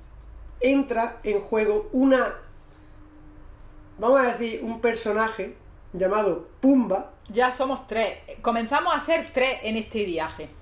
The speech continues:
Speaker 1: Pumba se unió a nosotros.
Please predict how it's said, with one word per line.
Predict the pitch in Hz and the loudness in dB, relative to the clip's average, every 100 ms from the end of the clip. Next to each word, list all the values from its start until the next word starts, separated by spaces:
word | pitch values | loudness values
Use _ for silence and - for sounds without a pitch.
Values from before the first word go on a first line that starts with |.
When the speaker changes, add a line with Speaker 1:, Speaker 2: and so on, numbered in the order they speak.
| - - - - - - - - - | -20 -20 -20 -18 -18 -18 -18 -16 0
Speaker 1:
Pumba | 262 320 277 240 | 4 6 6 4
se | - 226 | 4 2
unió | 214 247 | 6 8
a | 254 | 8
nosotros. | 240 240 254 262 247 | 6 4 2 4 0